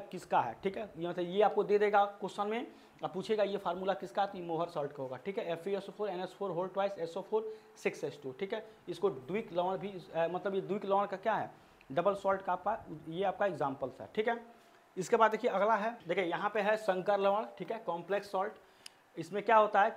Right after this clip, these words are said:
कि वे लवण जिनमें क्या होता है, आयन अथवा उदासीन अणु जो होते हैं किसी धात्विक धनायन के साथ उप सहसंयोजक बंध बनाते हैं, संकर लवण यहाँ पे कहलाते हैं, ठीक है। तो यहाँ पे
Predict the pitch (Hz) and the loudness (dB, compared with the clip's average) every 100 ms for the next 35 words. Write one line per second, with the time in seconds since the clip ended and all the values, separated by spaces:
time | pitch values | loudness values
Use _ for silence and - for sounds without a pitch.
0 | - 156 196 220 208 214 175 190 196 208 | -4 0 4 6 6 4 0 -4 -4 -2
1 | 233 220 - 139 135 139 175 214 208 175 | 0 0 2 -2 -2 -2 0 -2 -4 -2
2 | 190 175 165 170 - 208 208 175 190 190 | 0 0 4 2 2 -4 -4 -2 -2 -2
3 | 175 160 165 156 160 175 202 156 143 151 | -2 -4 -4 -4 -6 -10 -10 -6 -6 -6
4 | 202 175 156 160 180 175 160 165 - 156 | -6 -8 -6 -4 -4 -6 -8 -8 -4 -6
5 | 160 202 202 - 175 165 170 160 147 165 | -4 -10 -10 -6 -4 -2 -4 -4 -4 -6
6 | - - - - _ 131 165 190 170 165 | -6 -18 -20 -20 _ 0 2 2 0 -2
7 | 156 165 151 165 170 165 175 170 160 165 | -2 -2 -4 -6 -6 -4 -4 -2 -2 -4
8 | 156 147 143 196 127 113 113 113 110 - | -6 -8 -8 -8 -6 -6 -6 -10 -14 -6
9 | 196 240 - - - _ _ 180 190 156 | -4 -4 -8 -18 -20 _ _ -2 -2 0
10 | 170 190 208 | 0 0 -2